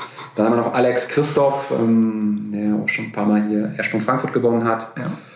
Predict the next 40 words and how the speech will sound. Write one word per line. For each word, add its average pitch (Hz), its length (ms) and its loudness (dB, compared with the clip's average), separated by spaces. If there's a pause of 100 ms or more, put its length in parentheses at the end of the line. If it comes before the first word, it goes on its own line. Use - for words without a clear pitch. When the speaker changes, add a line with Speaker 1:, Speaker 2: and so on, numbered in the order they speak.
(720)
Speaker 1:
Wenn 113 140 2
man 110 160 4
sieht - 160 0
einfach, 113 220 -2
was 110 160 -2
sie - 60 -6
für 107 160 -2
Wattwerte 117 420 0
im 160 160 2
Rennen 107 320 2
treten 101 380 0
und 104 80 0
mit 104 120 -2
wie 107 80 -6
viel 107 560 0
tausendfünfhundert 113 760 0
Watt 120 160 0
dann 113 160 2
im 107 80 0
Zielsprint 113 520 0
sind, 107 360 -2
der 101 400 0 (120)
hat 113 140 -8
viel - 260 2
Krafttraining 123 560 2
gemacht 131 380 2
und 107 240 -6
der 110 120 4
beugt 113 540 2
auch 107 180 0
mit, 104 260 -2
äh, - 60 -6 (160)
hundertsechzig 107 580 -2
Kilo - 220 -8
und - 200 -8
mehr. - 140 -6 (340)
Also 120 120 2
das 123 140 0
nur 135 100 4
mal, 143 300 0